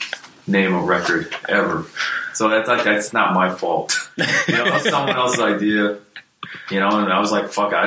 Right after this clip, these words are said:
Speaker 2: I'm, I'm worried about getting the songs done. You name it what you want, I don't give a shit," you know? You know, the, I think that dude, the Trustkill dude, and he did the artwork. He had,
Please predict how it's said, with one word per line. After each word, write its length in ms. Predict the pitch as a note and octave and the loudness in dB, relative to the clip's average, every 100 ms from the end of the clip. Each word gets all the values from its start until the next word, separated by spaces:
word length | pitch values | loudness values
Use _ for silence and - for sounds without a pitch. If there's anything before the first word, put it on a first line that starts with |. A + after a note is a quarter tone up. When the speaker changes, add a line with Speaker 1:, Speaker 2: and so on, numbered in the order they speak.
| - | 2
Speaker 2:
I'm, 360 | F#2+ G#2 G2 - | 0 0 -2 -2
I'm 180 | A2+ | 0
worried 160 | C3 B2 | 2 0
about 180 | A2 G#2 | 2 0
getting 120 | G2+ | 0
the 80 | F2+ | 0
songs 400 | - G#2 G2 - | 0 0 0 -2
done. 460 | F#2 F#2+ F#2 F#2 - _ - _ _ _ - C#2+ | -2 0 -2 -4 -10 _ -20 _ _ _ -20 -8
You 140 | G2+ A#2 | -2 0
name 220 | A2 A2 | 2 2
it 60 | G2+ | 0
what 140 | G2 | -2
you 100 | F2+ | -2
want, 220 | F2+ F#2 | 0 2
I 60 | F2+ | 2
don't 140 | F#2 | 0
give 100 | F2+ | -2
a 40 | D#2+ | -6
shit," 340 | - D#2+ - | -6 -6 -8
you 80 | E2+ | -6
know? 240 | F2 G2 - - _ _ _ _ _ _ _ - | -2 -2 -6 -20 _ _ _ _ _ _ _ 0
You 80 | |
know, 140 | F2+ E2+ | 2 4
the, 340 | F2 E2+ D#2 | 2 2 0
I 40 | - | -2
think 180 | A2 | -2
that 160 | F#2+ F2+ | 0 0
dude, 400 | A2 G#2 F#2 - | 2 0 -2 -2
the 240 | G#2+ G#2+ G#2+ | 0 2 2
Trustkill 380 | C#3+ C#3 A#2+ | 0 0 0
dude, 140 | G2+ - | 2 2
and 260 | G#2+ G#2 | 2 2
he 160 | B2 A#2 | 0 -2
did 220 | B2+ D#3 | 0 2
the 100 | D#3 | 2
artwork. 340 | C3 - - - | 2 0 -2 -4
He 120 | G#2 | 0
had, 260 | G#2+ - | 0 -2